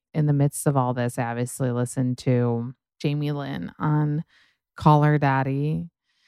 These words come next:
And, oh my God, first of all, listen to podcasts that you, like, if you wanna listen for fun, like, to me, don't do this, but to other podcasts that you wanna listen to for, like, information or,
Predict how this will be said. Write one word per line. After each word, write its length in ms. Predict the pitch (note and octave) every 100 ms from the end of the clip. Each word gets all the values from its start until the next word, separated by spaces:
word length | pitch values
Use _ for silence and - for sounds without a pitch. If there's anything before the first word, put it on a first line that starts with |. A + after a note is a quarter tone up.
| _ _ _ _ _ -
And, 580 | F3 D#3+ D#3 D3+ C#3+ C#3+ - -
oh 20 |
my 140 | D3+ C#3
God, 180 | B2+ - - _
first 260 | - F3
of 60 | E3
all, 340 | C#3+ C#3 C#3+ - _ _ _ _
listen 400 | E3 D3 C#3+ G#3
to 100 | A3
podcasts 720 | F#3+ - B2+ B2+ C#3+ C#3+ D#3+ -
that 120 | D3+
you, 200 | C#3+ C#3 -
like, 240 | - D#3 D3+
if 160 | D#3
you 80 | F#3+
wanna 180 | E3+ D#3+
listen 300 | D3 D#3 D3
for 100 | C#3+
fun, 300 | C3+ C3 C3+
like, 180 | C#3 -
to 140 | -
me, 240 | C#3+ C#3
don't 260 | C#3+ C#3+ B2
do 180 | C#3+ D#3+
this, 300 | F#3 G3 F#3+
but 180 | - E3
to 120 | D#3
other 260 | C#3+ C#3+
podcasts 540 | D3+ D#3 D#3 E3 D#3+ D#3+
that 80 | C#3+
you 80 |
wanna 200 | C#3 C3+
listen 360 | C3 C3 B2+ C3+
to 120 | C3+
for, 140 | C3 C3
like, 180 | B2+
information 1000 | C3 C3 - F3+ G#3 G3+ G3 D#3+ D#3 C#3+ C#3
or, 460 | C3 C3 C3 C3